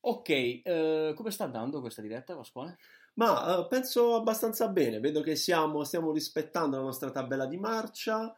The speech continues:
Speaker 1: Bene.
Speaker 2: Vi ricordiamo di condividere il podcast, che potete ascoltarlo su tutte le piattaforme,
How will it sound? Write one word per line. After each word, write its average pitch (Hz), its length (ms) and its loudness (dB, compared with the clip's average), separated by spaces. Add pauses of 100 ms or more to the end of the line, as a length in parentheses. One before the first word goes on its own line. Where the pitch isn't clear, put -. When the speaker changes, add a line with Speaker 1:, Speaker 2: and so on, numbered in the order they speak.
(220)
Speaker 1:
Bene. 135 200 0
Speaker 2:
Vi 202 120 2
ricordiamo 160 960 2
di 117 440 2
condividere 147 1000 0
il 131 280 -4
podcast, 113 800 0
che 117 360 -2
potete 123 320 -4
ascoltarlo 123 680 -2
su 123 360 -4
tutte 214 240 -4
le 123 100 0
piattaforme, 110 840 -6